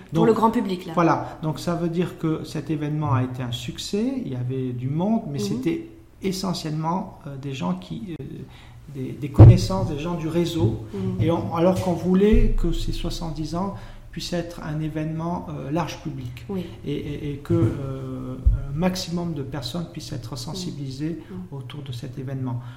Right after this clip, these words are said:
Speaker 2: Donc ça n'a pas été le cas. Euh,
Speaker 1: Donc communiquer
Speaker 2: c'est
Speaker 1: plus tôt.
Speaker 2: Voilà.
Speaker 1: Et est-ce que communiquer plus, ou ce que vous avez fait était suffisant, mais juste plus tôt ?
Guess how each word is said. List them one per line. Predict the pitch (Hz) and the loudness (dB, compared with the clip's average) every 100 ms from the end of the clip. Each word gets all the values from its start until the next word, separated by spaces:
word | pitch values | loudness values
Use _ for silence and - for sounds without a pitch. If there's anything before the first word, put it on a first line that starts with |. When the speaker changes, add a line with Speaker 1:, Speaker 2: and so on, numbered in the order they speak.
| - - | -14 -12
Speaker 2:
Donc | 123 | -8
ça | 151 | -8
n'a | - | -2
pas | 180 | -2
été | 175 170 | 0 -2
le | 151 | -2
cas. | - 139 180 - - - - - - | -4 -6 -6 -10 -16 -20 -20 -20 -14
Euh, | 139 135 | -8 0
Speaker 1:
Donc | 208 | 2
communiquer | 254 247 247 - 262 | 4 6 6 4 2
Speaker 2:
c'est | |
Speaker 1:
plus | 262 262 | 4 4
tôt. | 214 262 - | 4 0 2
Speaker 2:
Voilà. | 175 143 120 - - 220 | 2 2 0 -6 0 4
Speaker 1:
Et | 220 - | 4 6
est-ce | 233 262 | 2 2
que | |
communiquer | 269 254 247 254 254 | 2 6 6 6 2
plus, | - 247 294 - - - | 2 8 10 10 2 -2
ou | 240 | -4
ce | 226 | -4
que | - | -2
vous | 240 | 2
avez | 240 226 | 4 4
fait | 254 | 4
était | 254 214 | 0 0
suffisant, | - 233 277 | -4 -2 2
mais | 294 | 2
juste | 254 262 | 2 -2
plus | - 240 | -4 -6
tôt ? | - 196 | -2 -4